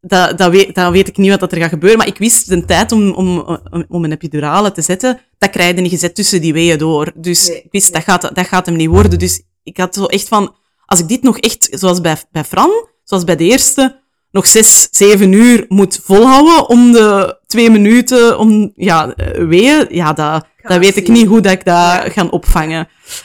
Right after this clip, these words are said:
Speaker 1: Ehm, dus ja, de weeën, ja, op zich, die waren wel heel pittig, maar direct eigenlijk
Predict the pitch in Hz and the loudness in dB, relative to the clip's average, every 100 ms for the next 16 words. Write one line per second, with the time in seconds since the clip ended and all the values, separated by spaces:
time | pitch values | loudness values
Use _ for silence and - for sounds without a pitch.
0 | _ - 170 165 170 170 175 175 - 175 | _ -6 -4 -2 -2 -2 -4 -6 -8 -4
1 | 208 - 165 170 160 180 220 - 175 - | -2 0 0 0 0 0 0 -2 -6 -4
2 | - 220 185 175 175 170 175 170 175 208 | -4 -4 -2 -2 0 0 -2 -2 -4 -6
3 | 233 254 185 170 160 180 - - 170 170 | -8 -6 -6 -4 -2 -4 -8 -8 -6 -4
4 | 165 165 - - | -4 -6 -10 -20